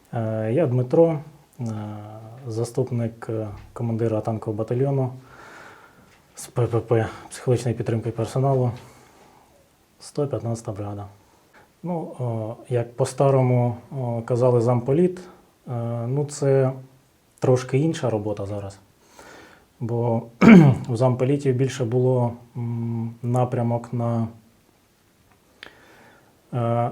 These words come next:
налаштування людини там на щось, е, перевиховувати т-, такого плану. А, е, психологічної підтримки персоналу, е, ми якби маємо працювати з людьми, е, з тим, те, що зараз є.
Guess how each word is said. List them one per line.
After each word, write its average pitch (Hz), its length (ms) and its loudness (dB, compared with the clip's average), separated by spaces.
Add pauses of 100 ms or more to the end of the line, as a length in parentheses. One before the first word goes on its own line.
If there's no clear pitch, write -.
налаштування 135 960 6
людини 123 460 4
там 113 320 -2
на 120 100 2
щось, 175 680 2
е, 127 140 -2 (1080)
перевиховувати 135 800 6 (140)
т-, 139 80 -10
такого 127 400 -4
плану. 110 380 -8 (100)
А, 127 360 2 (840)
е, 113 360 -6 (300)
психологічної 147 440 4
підтримки 147 360 2
персоналу, 165 680 4 (200)
е, 123 40 -8 (880)
ми 139 320 0
якби 127 560 2
маємо 135 320 4
працювати 127 960 0
з 113 100 -2
людьми, 131 540 2 (680)
е, 117 280 0
з - 100 -12
тим, 139 240 4
те, 123 160 0
що 113 240 -2
зараз 107 420 0
є. 147 140 0